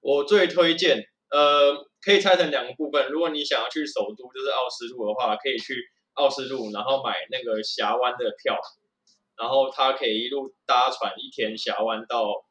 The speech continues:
一个叫卑尔根的地方，然后那边有两座山可以爬，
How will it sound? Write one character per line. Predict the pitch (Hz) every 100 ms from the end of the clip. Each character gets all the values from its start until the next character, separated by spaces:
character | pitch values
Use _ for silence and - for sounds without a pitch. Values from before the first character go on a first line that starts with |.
| _
一 | -
个 | 123
叫 | 131 127
卑 | 120 117
尔 | 98 -
根 | 104
的 | 101
地 | 110
方， | 104 - - -
然 | 117
后 | 143
那 |
边 | 147 143
有 | 127 117
两 | 113 -
座 | 135 123 110
山 | - 107
可 | 110 104
以 | 101
爬， | -